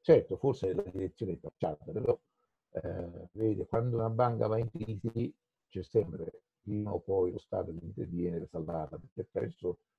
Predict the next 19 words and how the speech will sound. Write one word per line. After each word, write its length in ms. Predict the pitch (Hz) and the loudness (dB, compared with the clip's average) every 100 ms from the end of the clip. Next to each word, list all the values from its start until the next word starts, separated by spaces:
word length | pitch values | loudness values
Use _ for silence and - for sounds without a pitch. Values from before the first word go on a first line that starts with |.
| _ _ | _ _
la 140 | 98 98 | -4 -2
banca 280 | 92 85 90 | -2 -6 -10
tu 100 | 90 | -12
salvi 500 | 90 85 85 87 101 | -6 -4 -4 -6 -8
i 40 | |
risparmi, 600 | 87 - 104 - - 82 - _ - | -6 -2 -2 -2 -6 -6 -8 _ -12
ma 120 | - | -8
dietro 300 | 92 113 110 | -2 0 2
l'alibi 440 | 110 98 87 85 85 | 2 2 2 -2 -6
di 100 | - | -8
salvare 400 | - - 95 90 | -8 -4 -4 -4
i 60 | |
risparmi 760 | 80 80 _ 104 90 80 82 117 - _ _ - | -6 -10 _ -4 -4 -6 -8 -8 -10 _ _ -12
eh, 680 | 85 80 78 78 78 76 76 | -6 -4 -2 -4 -6 -10 -10
dei 160 | 87 | -8
risparmiatori, 1400 | 78 - 87 95 101 104 90 95 95 90 87 82 85 80 | -8 -10 -10 -8 -6 -4 -4 -4 -6 -6 -6 -8 -8 -12
tu 100 | - | -14
in 80 | 80 | -8
realtà, 480 | 170 170 - - | -8 -4 -4 -4